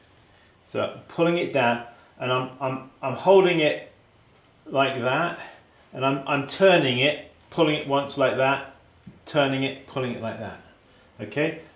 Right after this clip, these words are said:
and then I, I can change your, you can change your grip a little bit, like this, not just like that, but like that. Okay, and turning. If you really start doing it in earnest,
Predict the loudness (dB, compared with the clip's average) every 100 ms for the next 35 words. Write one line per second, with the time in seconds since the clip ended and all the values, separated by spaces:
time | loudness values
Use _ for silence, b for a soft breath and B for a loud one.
0 | -10 -2 4 6 6 4 0 -16 _ _
1 | _ -14 -8 -6 0 2 2 2 0 0
2 | -6 -6 -6 0 0 2 0 -2 0 6
3 | 6 4 B B B -2 0 0 2 2
4 | 2 -14 b b b b b -8 -4 2
5 | 4 4 0 -8 -12 -16 _ _ -6 -4
6 | -2 0 2 2 0 0 -2 -8 -12 -8
7 | -8 -8 -8 -8 -10 -16 B B B _
8 | _ _ _ _ -16 -8 -6 -6 -6 -8
9 | 0 2 2 -2 -10 -20 _ _ _ _
10 | _ _ _ _ _ _ _ _ _ -20
11 | -20 -20 -20 -20 -20 -20 -20 -20 _ _
12 | _ b b b -2 0 2 4 8 10
13 | 8 4 4 2 6 8 8 6 2 4
14 | 6 6 4 0 -6 -12